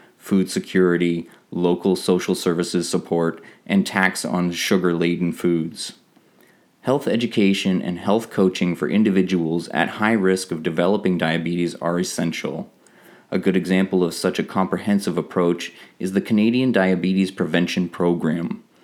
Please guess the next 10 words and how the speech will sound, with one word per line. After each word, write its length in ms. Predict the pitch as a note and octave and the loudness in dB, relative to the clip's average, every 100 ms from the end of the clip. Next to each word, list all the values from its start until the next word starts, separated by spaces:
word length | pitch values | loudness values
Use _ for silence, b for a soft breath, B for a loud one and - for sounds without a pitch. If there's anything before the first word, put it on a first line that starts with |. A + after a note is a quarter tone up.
| B B - | B B -8
a 80 | |
twelve-month 960 | - - F2+ F#2+ G2+ F2+ F#2 G2 - F#2+ | -8 0 4 4 2 2 2 2 0 0
digital 420 | F#2 F#2 G2+ G#2 | 0 2 2 0
coaching 480 | - F#2 F#2 G2 G2 | 0 0 2 0 0
program 680 | G2 F2 E2 D#2+ D#2 D#2 D#2 B - | 2 0 2 0 0 0 -4 B -6
that 160 | E2 | -2
empowers 500 | E2 D#2+ F2 F2+ G2 | 0 0 0 2 2
persons 540 | - G#2 F#2 - G2 F#2 | 0 0 0 0 0 0
with 240 | E2 - | -4 -4
prediabetes 1000 | - G2 G2 F2+ F#2 F2 E2 E2 E2+ D#2+ | 0 2 2 2 0 0 0 -2 -2 -4